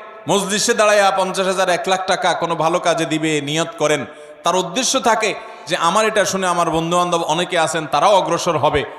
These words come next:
তাহলে সেটা ভালো। মানুষকে উৎসাহিত করার উদ্দেশ্যে করছি, আমি দানবীর এটা জানানোর দরকার নেই,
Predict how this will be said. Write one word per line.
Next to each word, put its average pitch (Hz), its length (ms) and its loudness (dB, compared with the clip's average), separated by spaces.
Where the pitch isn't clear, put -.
তাহলে 277 300 2
সেটা 262 240 0
ভালো। 196 220 4
মানুষকে 175 420 -2
উৎসাহিত 240 520 0
করার 254 280 2
উদ্দেশ্যে 240 440 0
করছি, 233 400 -2
আমি 190 260 0
দানবীর 220 380 2
এটা 208 160 2
জানানোর 196 380 0
দরকার 190 300 2
নেই, 185 220 -2